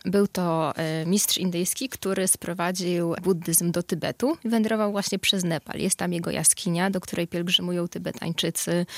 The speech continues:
Czasami kilka miesięcy. Ci młodsi, no, przyjeżdżają samochodami, robią sobie selfie i <laughs> wychodzą. Natomiast jest wiele takich niesamowitych miejsc. Drugą taką przystanią jest Pokhara. Albo lecimy samolotem około czterdziestu pięciu minut,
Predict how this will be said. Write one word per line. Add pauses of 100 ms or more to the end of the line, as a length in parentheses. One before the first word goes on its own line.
(440)
Czasami
kilka
miesięcy. (320)
Ci
młodsi,
no,
przyjeżdżają
samochodami,
robią
sobie
selfie
i
<laughs>
wychodzą. (1300)
Natomiast
jest
wiele
takich
niesamowitych
miejsc.
Drugą
taką
przystanią
jest
Pokhara. (360)
Albo
lecimy
samolotem
około
czterdziestu
pięciu
minut,